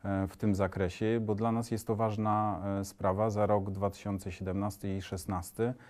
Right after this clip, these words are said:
dlatego żeby właśnie odpytać ich, to co pan redaktor zadał bardzo celne pytanie odnośnie, co my możemy zrobić, jakie możemy, e, przeciwdziałania, e, wprowadzić.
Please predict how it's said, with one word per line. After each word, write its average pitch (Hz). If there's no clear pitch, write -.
dlatego 110
żeby 117
właśnie 113
odpytać 117
ich, 98
to 104
co 104
pan 104
redaktor 104
zadał 104
bardzo 104
celne 135
pytanie 98
odnośnie, 107
co -
my 135
możemy 117
zrobić, 90
jakie 101
możemy, 110
e, -
przeciwdziałania, 107
e, 95
wprowadzić. 98